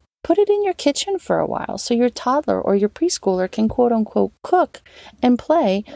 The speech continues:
while you're cooking dinner. Set up a spot outside for some safe playing. Create a water table or a sand table, or put an old playset kitchen outside for mud pies. You don't need fancy playsets outside.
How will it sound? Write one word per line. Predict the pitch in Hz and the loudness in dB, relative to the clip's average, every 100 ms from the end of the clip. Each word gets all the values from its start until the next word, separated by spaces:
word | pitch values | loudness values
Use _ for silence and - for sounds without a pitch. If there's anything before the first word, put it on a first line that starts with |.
| - | -12
while | - 202 | -2 0
you're | 190 208 | 2 0
cooking | - 196 175 160 | -2 -10 -8 -6
dinner. | - - - - _ _ _ _ _ _ _ _ - | -8 -12 -14 -20 _ _ _ _ _ _ _ _ -6
Set | - 240 | 0 2
up | 339 349 | 0 0
a | |
spot | - - 214 254 | -4 -2 0 0
outside | 226 262 - 190 202 226 | 0 0 0 0 2 0
for | - | -2
some | 214 208 | -2 -2
safe | 196 - 208 - | -2 0 0 -2
playing. | - 208 190 131 - _ _ _ - _ - | -6 -4 -4 -6 -10 _ _ _ -20 _ -2
Create | 285 320 | 2 4
a | 311 | 4
water | 226 196 247 269 | 0 -8 -4 -4
table | - 185 - 156 - - | -4 -8 -8 -10 -12 -2
or | 202 | 0
a | 208 | 2
sand | - 185 202 262 | 0 0 -2 -2
table, | 233 170 151 147 - _ - - _ | -4 -6 -6 -8 -10 _ -20 -20 _
or | 202 208 | -2 -2
put | - 247 - - | 0 0 0 -2
an | 208 - | -2 2
old | 190 202 | 2 2
playset | - 202 208 - 202 - | 0 0 2 2 0 -2
kitchen | - 185 - 196 - | -6 -4 -4 -4 -4
outside | 196 240 - 247 254 277 | -2 -2 0 -2 -2 -2
for | 302 | 2
mud | 302 370 403 | 4 2 0
pies. | 190 160 - - - _ _ _ - - | -4 -4 -6 -12 -14 _ _ _ -20 -8
You | 214 | -2
don't | 208 269 294 | 2 2 2
need | 214 220 | 2 2
fancy | - 185 185 190 | 0 -4 -4 -8
playsets | - 156 156 156 156 - | -6 -8 -6 -8 -10 -12
outside. | - - - - - | -14 -14 -16 -18 -20